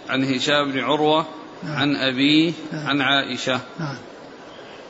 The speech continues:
Speaker 2: وهنا عروة يروي عن خالته، وفي الحديث السابق القاسم يروي عن عمته. نعم.
Speaker 1: قال: "حدثنا إبراهيم بن موسى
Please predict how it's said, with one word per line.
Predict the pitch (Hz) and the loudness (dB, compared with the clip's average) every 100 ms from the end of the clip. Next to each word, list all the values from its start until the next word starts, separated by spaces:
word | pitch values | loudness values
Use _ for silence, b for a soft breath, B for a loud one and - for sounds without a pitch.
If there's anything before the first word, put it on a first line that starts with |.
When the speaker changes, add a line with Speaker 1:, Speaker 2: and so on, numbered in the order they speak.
| - - | -18 -12
Speaker 2:
وهنا | 139 139 180 170 156 | -2 2 4 4 2
عروة | 143 175 208 180 | 2 6 6 6
يروي | 180 180 175 | 6 4 4
عن | 156 160 | 4 2
خالته، | 165 165 170 156 135 139 135 - - - - - - - - | 2 2 2 2 0 0 -4 -8 -16 -16 -18 -18 -18 -18 -14
وفي | 135 | -6
الحديث | 156 156 160 156 | -2 0 2 2
السابق | 143 175 185 202 208 - - - - | 2 2 4 4 2 -2 -14 -14 -4
القاسم | 185 160 190 190 180 | -2 2 2 2 2
يروي | 175 185 180 | 4 4 4
عن | 151 165 | 2 2
عمته. | 165 160 175 165 151 139 139 143 - - - - - 175 | 0 2 0 2 0 0 -2 -6 -16 -16 -16 -18 -10 -6
نعم. | 151 120 - - - - - - - - - - - - - - B B B - - | -6 -6 -14 -18 -18 -18 -18 -18 -18 -18 -18 -20 -20 -18 -18 -18 B B B -8 2
Speaker 1:
قال: | 151 147 | 4 4
"حدثنا | 160 151 165 165 165 165 | 2 2 4 4 4 4
إبراهيم | 160 156 156 165 165 | 2 4 6 4 4
بن | 160 | 6
موسى | 156 165 160 156 160 160 | 6 8 6 6 6 6